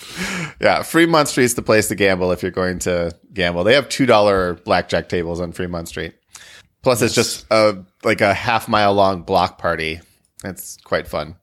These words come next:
Speaker 1: Um, Kitty, anything in, in your world besides six kids? Six,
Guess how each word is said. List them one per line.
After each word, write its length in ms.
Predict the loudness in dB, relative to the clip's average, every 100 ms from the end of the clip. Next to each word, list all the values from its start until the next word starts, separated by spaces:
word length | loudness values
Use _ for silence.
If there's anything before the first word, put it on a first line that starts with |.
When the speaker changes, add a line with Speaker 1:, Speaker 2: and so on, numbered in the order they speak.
| _ _ -20 -4
Speaker 1:
Um, 540 | 0 2 4 2 2 -2 -4
Kitty, 340 | 2 4 6 4
anything 380 | 4 2 0 0
in, 220 | -2 -2
in 200 | -4 0
your 160 | 0 2
world 300 | 2 2 0
besides 380 | 0 2 2 0
six 200 | -6 -2
kids? 480 | 0 0 -2 -10 -10 -14 -12
Six, 500 | -4 -2 -2 -4